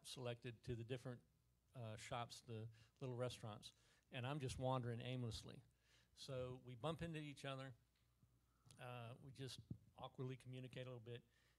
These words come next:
And I've got this D V D. It's the, um, s-, the Jesus story from Luke, English on one side, Mandarin Chinese on the other. So walk away, and I just kick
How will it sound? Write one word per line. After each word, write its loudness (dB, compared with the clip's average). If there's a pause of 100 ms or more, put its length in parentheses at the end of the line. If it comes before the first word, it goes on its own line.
(120)
And 0
I've 0
got 2 (120)
this -2
D 2
V 0
D. 0 (320)
It's -4
the, 0 (200)
um, -2 (280)
s-, -8 (420)
the 0
Jesus 4
story 2
from -4
Luke, 0 (540)
English 4
on 2
one 0
side, 0
Mandarin 0
Chinese 0
on -2
the 0
other. -6 (560)
So 2 (1200)
walk 6
away, 0 (100)
and -4
I -2
just -6
kick -8